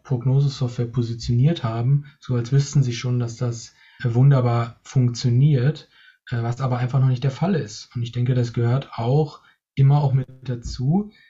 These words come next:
dass teilweise die Polizei da auch, ich will nicht unbedingt sagen, im Blindflug agiert, aber natürlich sieht man, kann man sich angucken, wie die Fallzahlen sich entwickeln. Und in der Tat haben sich die Fallzahlen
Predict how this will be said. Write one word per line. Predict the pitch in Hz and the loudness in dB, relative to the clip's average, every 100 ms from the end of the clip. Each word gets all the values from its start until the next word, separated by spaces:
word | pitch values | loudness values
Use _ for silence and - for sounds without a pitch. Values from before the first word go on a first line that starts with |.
| _ | _
dass | - 123 | -8 -6
teilweise | - - - 123 139 139 | -10 -14 -12 -4 0 2
die | 135 | 2
Polizei | 120 123 117 - 117 | -2 -6 -8 -8 -2
da | 135 131 | 0 0
auch, | 123 139 - _ _ _ _ _ | 0 -2 -4 _ _ _ _ _
ich | - - | -12 0
will | |
nicht | 135 135 | 0 2
unbedingt | 135 127 120 | 2 0 0
sagen, | 123 131 | -2 0
im | 127 | -2
Blindflug | 117 139 185 - 175 143 - | 0 0 0 -2 -2 -2 -2
agiert, | 123 123 120 107 - | -4 -2 -4 -4 -8
aber | 113 117 117 113 - _ _ _ _ | -8 -6 -6 -8 -12 _ _ _ _
natürlich | 127 120 185 143 | -4 0 2 2
sieht | 156 190 | 2 0
man, | 170 151 147 143 | 2 2 2 0
kann | 139 | 0
man | 151 147 | 2 2
sich | 135 | 0
angucken, | 135 143 165 - 135 | 0 -2 -2 -2 -2
wie | |
die | 139 143 139 | 0 0 -2
Fallzahlen | - - 139 143 143 127 | -6 -4 -2 0 -2 -2
sich | 123 120 | -4 -4
entwickeln. | 131 127 143 131 117 | -4 -4 -2 -2 -4
Und | 113 | -6
in | 117 | -2
der | 120 | -2
Tat | 117 123 147 131 | 0 -2 -2 0
haben | 123 | 0
sich | 139 135 | 0 -2
die | 123 | -8
Fallzahlen | 123 127 139 143 139 139 | -4 -4 0 2 2 0